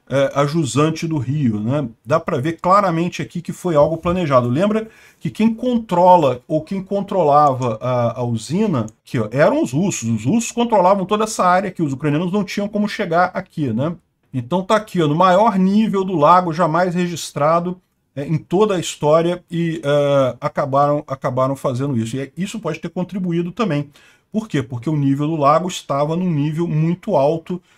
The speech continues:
numa barragem já fragilizada pela guerra, né? Não custa nada lembrar que existe precedente histórico disso daí. É, em agosto de mil novecentos e quarenta e um, a, o exército russo explodiu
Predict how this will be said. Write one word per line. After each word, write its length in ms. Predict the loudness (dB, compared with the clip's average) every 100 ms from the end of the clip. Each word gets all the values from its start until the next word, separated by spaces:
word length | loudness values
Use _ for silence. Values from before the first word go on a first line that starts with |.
| _ -4
numa 160 | 0
barragem 520 | 4 4 6 4 4 0
já 180 | 2
fragilizada 720 | 0 0 -2 -2 0 2 2 0
pela 240 | -2 -2
guerra, 420 | 0 -2 -4 -6
né? 220 | -6 -6 -8 _ _ _ _
Não 160 | 0 0
custa 440 | 0 0 0 2
nada 260 | 2 4 2
lembrar 460 | 2 2 4 4 2
que 100 | -2
existe 400 | -2 -4 -4 -6
precedente 720 | -6 -6 -4 -4 -2 -2 -4
histórico 720 | -8 -6 0 2 2 0 -4
disso 280 | -6 -6 -4
daí. 380 | 0 2 0 -6 _ _ _ -4
É, 460 | 2 4 4 2
em 200 | 0 0
agosto 520 | 2 2 4 4 2 0
de 80 |
mil 120 | 0 2
novecentos 340 | 0 -2 -2
e 20 |
quarenta 360 | 0 0 0 0
e 100 | 0
um, 220 | 0 -2
a, 380 | 0 2 4 4
o 120 | 2 0
exército 480 | 2 0 0 -4
russo 340 | -2 -2 -2 -6
explodiu 800 | -10 -4 -2 0 0 0 -2